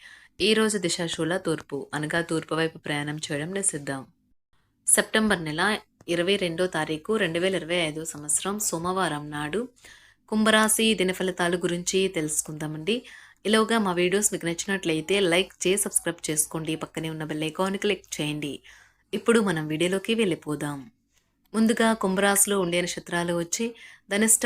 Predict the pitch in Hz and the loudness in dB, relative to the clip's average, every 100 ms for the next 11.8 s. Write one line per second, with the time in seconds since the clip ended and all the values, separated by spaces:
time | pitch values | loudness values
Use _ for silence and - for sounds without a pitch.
0 | 226 214 - - 190 185 170 190 180 170 | 4 2 0 -2 0 0 0 0 0 0
1 | 180 165 156 160 170 208 208 185 202 208 | -2 -2 -2 -2 -2 0 2 0 0 0
2 | - 208 208 202 - 185 165 170 180 180 | 0 -2 -2 -4 -2 -2 -2 -2 0 0
3 | 175 175 170 165 151 156 156 151 156 160 | -2 -2 -2 -2 -8 -8 -6 -6 -6 -6
4 | 202 226 - - - _ - 220 226 208 | -6 -8 -18 -20 -20 _ 0 4 4 4
5 | 202 196 202 196 196 190 180 165 170 185 | 4 4 2 2 -2 -2 -2 -2 -2 0
6 | 180 175 170 165 160 147 151 156 202 214 | 0 -2 -2 -2 -2 -4 -4 -6 -4 -4
7 | 151 147 143 131 - _ - - _ _ | -4 -4 -4 -8 -14 _ -20 -20 _ _
8 | - 226 240 233 233 233 226 - 208 208 | 0 4 6 6 6 4 4 2 2 4
9 | 196 190 196 202 196 190 196 196 180 175 | 2 2 2 2 0 0 0 2 0 2
10 | 190 190 233 226 220 185 - 190 180 175 | 0 0 0 2 2 2 2 2 4 2
11 | 175 170 175 175 175 - 214 | 2 0 2 2 2 2 2